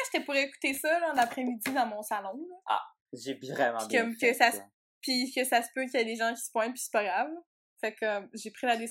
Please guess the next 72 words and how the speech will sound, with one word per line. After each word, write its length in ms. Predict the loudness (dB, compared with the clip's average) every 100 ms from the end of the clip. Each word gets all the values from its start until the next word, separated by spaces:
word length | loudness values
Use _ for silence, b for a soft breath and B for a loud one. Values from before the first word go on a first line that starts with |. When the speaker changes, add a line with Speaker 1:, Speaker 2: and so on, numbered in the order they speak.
| 2
Speaker 2:
Parce 60 |
que 60 | 6
Speaker 1:
de 40 |
Speaker 2:
l'affaire, 160 | 6 6
Speaker 1:
regarder 100 | 4
Speaker 2:
c'est 60 | 4
que 60 | 2
Speaker 1:
ça 60 |
Speaker 2:
je 40 | 4
Speaker 1:
dans 60 |
Speaker 2:
sais 60 | 0
Speaker 1:
mon 40 |
Speaker 2:
que 40 | 0
des 60 |
Speaker 1:
lit. 40 | -4
Speaker 2:
fois, 100 | -2
t'écoutes 320 | -2 -2 -2
tes, 340 | -4 -2 -6 -6
tes 100 | -8
films, 260 | -4 -6 -4
puis, 260 | -6 -2
euh, 160 | 0 2
Speaker 1:
J'écoute 280 | 2 2 0
souvent 400 | 2 2 4 2
mes 120 | 0
films 280 | -2 -2 0
avec, 240 | 0 -2
Speaker 2:
puis 80 | -4
y 40 | 0
a 80 | 2 4
ta 120 | 4
Speaker 1:
euh, 0 |
avec 60 | 4
Speaker 2:
sœur, 380 | 6 6 6 4
Speaker 1:
les 120 | 2
gens 140 | 6 8
avec 160 | 8 4
qui 120 | 0
Speaker 2:
euh, 20 |
Speaker 1:
je 180 | -4 -4
vis, 100 | 0
Speaker 2:
ouais. 200 | 4 4
Speaker 1:
euh, 240 | 2 -2 6
là, 120 | 6
en 40 | 6
ce 80 | 2
moment, 120 | 0
je 40 |
suis 100 | 2
avec 120 | 0
mes 100 | 0 2
parents, 280 | 4 2 2
mais 340 | -2 -4 -6 b b _ _ 2
euh, 120 | 2
j'étais 120 | 2
avec 160 | -2 0
ma 120 | -2
sœur 180 | 0 -2
auparavant, 520 | -2 0 0 -2 -6
j'écoutais 280 | -6 -8 -4
avec 180 | -4 -2
elle, 100 | -2
puis 100 | 0
avant, 280 | 0 2 0
quand 120 | -2
j'étais 360 | -2 -4 -2 -2 -2
en 60 |
appartement, 460 | -4 -6 -6 -6 -6
j'écoutais 320 | -8 -8 -10
beaucoup 240 | -12 -6 -4
avec, 300 | -4 -6
euh, 80 | -8